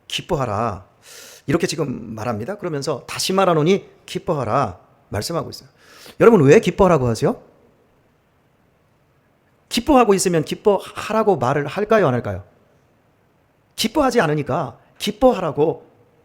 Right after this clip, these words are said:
권면하고 있는 겁니다. 그리고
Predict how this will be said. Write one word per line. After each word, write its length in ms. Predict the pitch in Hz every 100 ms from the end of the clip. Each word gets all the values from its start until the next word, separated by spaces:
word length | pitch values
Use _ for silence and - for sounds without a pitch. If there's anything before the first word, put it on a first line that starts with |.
| _
권면하고 460 | 131 147 214 165 175
있는 140 | 156
겁니다. 460 | 156 120 101 104 - _ _ _ _ _ _ _ _ _
그리고 500 | - 214 147 208 -